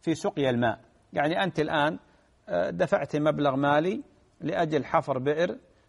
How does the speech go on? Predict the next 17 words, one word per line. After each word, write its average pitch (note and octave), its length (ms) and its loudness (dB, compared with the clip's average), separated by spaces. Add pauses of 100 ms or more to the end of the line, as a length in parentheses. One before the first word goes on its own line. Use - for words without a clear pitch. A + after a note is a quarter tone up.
(100)
تشركين، D3+ 640 -2
آه، C3+ 260 -2
نفس، - 320 -2
آه، C3 300 2
نفس، D#3+ 320 0
لنفسك D3+ 560 0
وتشركين E3+ 520 -2
والديك، D3 760 4 (260)
يجوز، G3 440 -2
الحمد C3+ 280 -4
لله D3+ 300 0
رب C3+ 200 0
العالمين. A2+ 540 2 (520)
قضية G#3+ 380 4
الكتابة G3+ 500 2
ليست G#3 300 2
شرط. G3+ 360 2